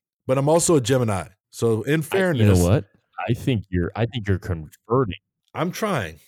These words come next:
Speaker 1: <laughs> but I'm a Gemini, so I'm allowed to have the, the two sides, right? Like, that's what we're known for, uh, by our zodiac sign.
Speaker 2: Oh, okay. Yeah. I mean, and, and, and I, I, I seen a, I've seen a conversion of you kinda, sorta, you know, like,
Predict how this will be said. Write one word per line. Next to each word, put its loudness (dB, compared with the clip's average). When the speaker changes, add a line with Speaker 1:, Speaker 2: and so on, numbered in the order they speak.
Speaker 1:
<laughs> -
but 0
I'm 4
a 4
Gemini, 0
so 0
I'm 2
allowed 0
to 0
have 0
the, -2
the -4
two -2
sides, -4
right? -4
Like, -8
that's -6
what -4
we're 0
known 0
for, -2
uh, -6
by -6
our -2
zodiac -2
sign. -12
Speaker 2:
Oh, -20
okay. -8
Yeah. -6
I -8
mean, -6
and, -6
and, -6
and -4
I, -4
I, -2
I -2
seen -2
a, -2
I've -4
seen -2
a -2
conversion -2
of -4
you -4
kinda, -6
sorta, -6
you -8
know, -4
like, -6